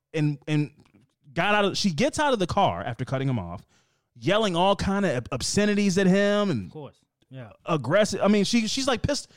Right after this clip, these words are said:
Speaker 1: she's, like, pissed off at him and throwing fists into the driver's side window in what appeared to onlookers to be a physical altercation brought on by road rage. 'Cause again, nobody knows anything about an accident in an A T wheeler. They just see a car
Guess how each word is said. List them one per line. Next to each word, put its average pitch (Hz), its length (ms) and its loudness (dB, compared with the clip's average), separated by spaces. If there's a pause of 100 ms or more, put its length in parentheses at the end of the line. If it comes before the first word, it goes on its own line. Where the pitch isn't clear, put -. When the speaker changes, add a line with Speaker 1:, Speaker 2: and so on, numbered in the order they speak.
(120)
Speaker 1:
she's, 370 140 -2
like, 339 160 -2
pissed - 280 2
off 381 240 0
at 107 60 -4
him - 220 -12 (120)
and 143 160 -2
throwing 202 360 2
fists - 500 -2
into 175 240 0
the 165 80 0
driver's 180 380 0
side 175 240 -2
window 165 420 -4 (260)
in 185 140 2
what 190 160 4
appeared 269 440 2
to 226 140 0
onlookers 208 520 0
to 180 120 0
be 156 140 0
a 127 60 -2
physical 190 400 0
altercation 156 640 -2
brought 147 280 2
on 156 160 2
by 135 160 0
road 139 320 0
rage. 107 240 -6
'Cause 147 160 0
again, 165 280 2
nobody 226 280 4
knows 196 360 2
anything 180 340 -2
about 147 220 0
an 131 40 -2
accident 143 460 -4
in 127 100 -2
an - 80 -4
A 135 100 -4
T 127 180 -4
wheeler. 139 180 2
They 135 80 2
just 185 180 -4
see 160 100 -2
a 131 40 -2
car 160 460 0